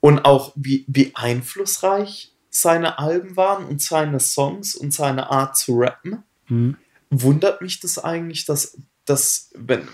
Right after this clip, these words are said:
Speaker 1: wenn immer mal wieder so, so Diskussionen aufbrannten, so über die besten Rapper so aus den neunzigern. Klar, Nas, Jay-Z, Biggie, Pac und so weiter.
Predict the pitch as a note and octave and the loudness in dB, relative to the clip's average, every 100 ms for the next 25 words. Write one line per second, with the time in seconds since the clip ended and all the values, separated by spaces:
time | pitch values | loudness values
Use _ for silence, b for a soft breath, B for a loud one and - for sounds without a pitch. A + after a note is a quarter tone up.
0 | - C3+ C3 C3+ C3 A#2+ A#2+ B2+ B2 B2 | 0 0 2 0 2 2 0 4 4 2
1 | B2 A#2 B2 A#2+ - B2+ - A#2+ A#2+ B2 | -4 -4 -6 -4 -4 -4 -2 -4 -2 -4
2 | C3+ E3+ F3 E3+ - D#3 D#3 - - C#3+ | -4 -6 -10 -8 -2 -2 -4 -14 0 0
3 | C#3+ C#3+ - C3+ B2+ C3+ C3 A#2+ - - | 0 -4 -6 -4 -2 -2 0 0 0 -2
4 | A#2 - - A#2 D3 F3+ D#3+ D#3 D3+ C3+ | -2 -4 -4 -2 -2 -2 -6 -4 -4 -4
5 | - - B2 B2+ C#3 D#3 - F3 F3 F3 | -4 -8 -8 -6 -8 -8 -8 -4 -4 -6
6 | F3 b b b b _ _ _ _ _ | -12 b b b b _ _ _ _ _
7 | - - C3 B2+ C#3 C#3+ B2+ B2 C#3 C#3 | -18 -6 0 2 2 0 2 4 4 0
8 | C3 - - B2+ C3 B2+ A#2+ C3 C3 C3 | -4 -8 0 0 0 -4 -8 -10 -6 -6
9 | B2+ B2+ B2 B2 B2 - B2+ C3+ - - | -6 -6 -6 -6 -6 -2 -2 -2 -10 -14
10 | B2 A#2+ C3 A#2+ B2 C3+ C#3 D3 C#3+ | -8 -6 -4 0 2 2 -2 -8 -10